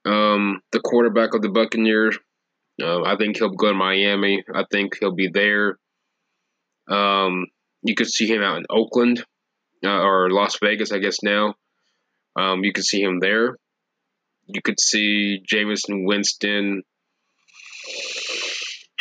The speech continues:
I don't know. Um, I think Miami, um, Las Vegas, 'cause I know Las Vegas is in talks of trading,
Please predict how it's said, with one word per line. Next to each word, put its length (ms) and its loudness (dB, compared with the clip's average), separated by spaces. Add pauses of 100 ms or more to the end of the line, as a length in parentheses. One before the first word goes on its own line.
(1000)
I 100 2
don't 160 2
know. 300 2 (640)
Um, 540 2 (1900)
I 80 2
think 180 4
Miami, 720 2 (340)
um, 500 0 (220)
Las 320 0
Vegas, 540 0
'cause 120 -2
I 40 2
know 100 4
Las 340 2
Vegas 440 0
is 100 -4
in 120 0
talks 400 0
of 80 -16
trading, 420 0